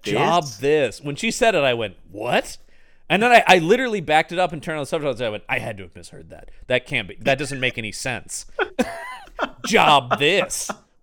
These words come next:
Speaker 1: What?
Speaker 2: Ooh.
Speaker 1: That's
Speaker 2: Oof.
Speaker 1: 'cause it implies it should be a verb, right? Do
Speaker 2: Mm-hmm.
Speaker 1: something, do this. Kiss
Speaker 2: Yep.
Speaker 1: this, whatever, you know, punch this,
Speaker 2: Yep.
Speaker 1: something like that.
Speaker 2: Mm-hmm.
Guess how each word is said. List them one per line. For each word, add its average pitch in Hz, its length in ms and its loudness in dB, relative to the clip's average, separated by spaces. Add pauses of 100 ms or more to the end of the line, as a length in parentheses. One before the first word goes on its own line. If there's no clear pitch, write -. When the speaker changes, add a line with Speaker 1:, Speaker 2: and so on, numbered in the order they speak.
Speaker 1:
What? 196 520 -2 (140)
Speaker 2:
Ooh. 147 260 -2 (680)
Speaker 1:
That's 143 220 4
Speaker 2:
Oof. - 420 -6
Speaker 1:
'cause - 320 -6 (100)
it 185 80 0
implies 190 480 -2
it 151 80 -12
should 165 220 -14
be 151 100 -2
a 123 60 0
verb, 110 640 -6
right? 117 360 -4 (600)
Do 226 160 2
Speaker 2:
Mm-hmm. 226 160 6
Speaker 1:
something, 311 420 2
do 156 220 -6
this. 139 560 -2 (580)
Kiss 208 280 2
Speaker 2:
Yep. 214 180 2
Speaker 1:
this, 185 420 4
whatever, 151 400 -2
you 104 140 -8
know, 104 240 -10 (100)
punch 170 380 -8
this, 170 320 0
Speaker 2:
Yep. 143 100 -2
Speaker 1:
something 135 240 -6
like 117 160 -10
that. 127 240 -2 (220)
Speaker 2:
Mm-hmm. 135 180 -10